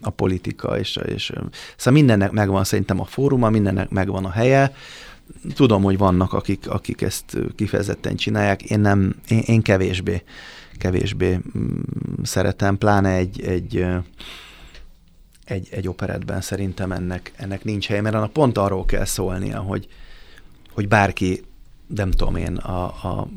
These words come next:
most, aki megnézte mondjuk a Moulin Rouge című filmet, az, az, az hallgatni akarta a jó zenét, kicsit át akarta élni annak a kornak a, a,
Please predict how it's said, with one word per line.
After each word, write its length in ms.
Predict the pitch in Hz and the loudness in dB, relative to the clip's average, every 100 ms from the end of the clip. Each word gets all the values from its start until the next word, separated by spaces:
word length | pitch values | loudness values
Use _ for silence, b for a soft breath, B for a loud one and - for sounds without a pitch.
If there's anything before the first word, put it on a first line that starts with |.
| 98 | -10
most, 280 | 98 - - - b b b b b b - | -10 -10 -14 -18 b b b b b b -12
aki 180 | - | -2
megnézte 480 | 107 113 104 92 - | 2 4 4 0 0
mondjuk 260 | 92 92 - | 0 0 2
a 40 | |
Moulin 300 | 104 107 90 | 4 6 4
Rouge 200 | 92 87 - | 2 -2 -4
című 220 | 92 87 | -6 -6
filmet, 640 | - 98 95 - - - 196 - - - - 262 - | -2 0 0 -4 -8 -14 -12 -12 -12 -14 -16 -18 -8
az, 260 | - 135 - - b b b b b - | -6 -6 -10 -18 b b b b b -4
az, 220 | 143 - | -4 0
az 260 | 143 - - | -2 -2 2
hallgatni 480 | 165 120 104 - | 6 6 6 2
akarta 380 | 113 - - - | 0 0 -2 2
a 20 | |
jó 200 | 104 95 | 2 2
zenét, 560 | 98 131 123 113 110 - | 2 4 6 4 4 0
kicsit 280 | 127 117 - | -4 -2 2
át 220 | 110 104 | 2 0
akarta 600 | 98 - 110 - 104 107 | -4 -4 -4 -2 -2 0
élni 240 | 107 101 | 0 0
annak 300 | 101 107 101 | -2 -4 -4
a 60 | 107 | -6
kornak 520 | - 107 101 98 - | -2 -2 0 -4 -6
a, 240 | - 104 98 B B B B B | -4 -4 -6 B B B B B
a, 80 | - | -4